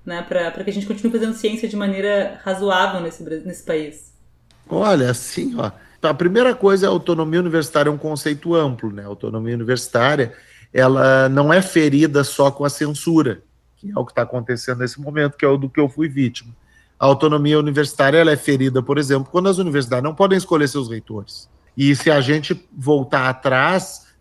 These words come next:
Speaker 2: governo Fernando Henrique, governo Lula, governo Dilma, governo Temer, não são do mesmo grupo ideológico,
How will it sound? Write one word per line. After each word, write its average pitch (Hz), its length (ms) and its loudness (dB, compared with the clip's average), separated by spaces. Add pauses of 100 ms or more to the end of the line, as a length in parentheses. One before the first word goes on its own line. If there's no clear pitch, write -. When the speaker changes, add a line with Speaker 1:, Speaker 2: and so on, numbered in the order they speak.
Speaker 2:
governo 131 460 0
Fernando 127 380 -2
Henrique, 160 600 0
governo 120 520 0
Lula, 147 400 4
governo 120 520 0
Dilma, 139 360 0
governo 123 480 -2
Temer, 147 520 0 (340)
não 135 260 2
são 170 360 0
do 147 100 0
mesmo 135 340 -2
grupo 127 280 -2
ideológico, 120 760 -2